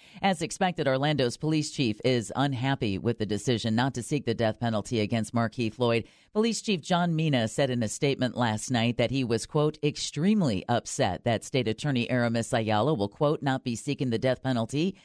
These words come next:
for triple murderer Markeith Lloyd," end quote. Mina counts Lloyd's unborn child. He continued, quote, "The heinous crimes that he committed in our community are the very reason we have the death penalty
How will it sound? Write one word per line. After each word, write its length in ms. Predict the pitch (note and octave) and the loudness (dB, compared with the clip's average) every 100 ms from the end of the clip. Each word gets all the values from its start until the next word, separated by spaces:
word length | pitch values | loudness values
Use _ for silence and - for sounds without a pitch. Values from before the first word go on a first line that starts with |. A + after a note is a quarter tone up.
| _ - | _ -4
for 160 | C3+ A#2 | -2 -2
triple 500 | - G#3+ G#3+ D3+ A#2 | -2 -2 2 0 0
murderer 500 | B2+ A2+ G2+ A#2 C3 | 0 0 0 0 0
Markeith 520 | A#2+ A2 - A2 - | 0 -2 0 -2 0
Lloyd," 280 | G#2+ G2+ A#2 | 2 2 2
end 200 | A#2+ G#2 | -2 -2
quote. 300 | B2 B2 - _ _ | 0 0 -2 _ _
Mina 280 | D3 D#3+ C3 | -2 0 0
counts 380 | - D#3 C3 - | 0 -2 -2 -4
Lloyd's 380 | C3 C#3+ C#3+ - | 0 2 2 0
unborn 420 | C#3+ C#3+ A#2 A#2 | -2 -2 -2 -2
child. 480 | G2 D#3 D#3 G#2+ D2+ - _ - | -2 0 2 2 0 -8 _ -2
He 120 | F#3 | -2
continued, 640 | F3+ F3 E3+ B3 G3+ B2+ | 0 -2 0 0 0 0
quote, 320 | - C3+ F3 E3 | 0 2 2 0
"The 100 | C3 | 0
heinous 440 | C#3 A3+ A#3 G#3+ | 0 0 0 -2
crimes 460 | - F3 A#2 F#2 - | 0 0 2 -2 0
that 160 | A#2 | 0
he 100 | C3 | 0
committed 420 | A#2 C3 B2+ A#2+ A2 | -2 0 2 2 0
in 120 | A2+ | 2
our 140 | B2+ | 0
community 580 | - B2+ D3 C3+ A#2 A2+ | 0 0 2 2 2 2
are 160 | C3 C3+ | 2 2
the 140 | C3 | 0
very 300 | C3 D3+ C#3 | 0 0 0
reason 540 | A#2 G#3+ A#3+ C3 F#2 - | 2 2 2 0 -2 0
we 160 | C3 | 0
have 200 | B2+ A2 | 2 0
the 80 | A2+ | 0
death 240 | C3 B2+ - | 0 0 0
penalty 520 | C3+ A#2+ - A#2+ | -2 -2 -2 -2